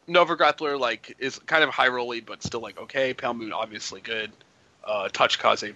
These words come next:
very good. Murakumo is the, probably the best deck in the game. Actually, definitely the best deck in the game. Uh, and I'm,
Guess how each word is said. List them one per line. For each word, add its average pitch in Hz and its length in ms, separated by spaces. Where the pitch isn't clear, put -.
very 110 240
good. 101 300
Murakumo 113 600
is 107 260
the, - 140
probably 120 220
the 107 40
best 104 180
deck 107 120
in 104 60
the 101 60
game. 123 380
Actually, 110 260
definitely 117 340
the 107 80
best 101 180
deck 95 140
in 92 60
the 92 60
game. 95 220
Uh, 95 380
and 123 140
I'm, 156 180